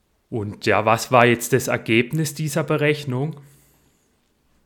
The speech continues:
Also es war so, wenn man jetzt, ähm, von einer zehn Kilowatt Peak-Anlage ausgeht, also das ist so eine mittelgroße Sol-,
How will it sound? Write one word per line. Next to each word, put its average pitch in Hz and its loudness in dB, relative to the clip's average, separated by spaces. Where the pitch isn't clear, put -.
Also 117 -6
es 120 -2
war 117 4
so, 143 -2
wenn 123 -4
man 123 2
jetzt, 120 -4
ähm, 135 -10
von 123 -2
einer 117 0
zehn 143 -2
Kilowatt 147 -2
Peak-Anlage 120 -4
ausgeht, 120 -6
also 113 -12
das 110 -2
ist - -12
so 120 -2
eine 107 -4
mittelgroße 113 -4
Sol-, 107 -4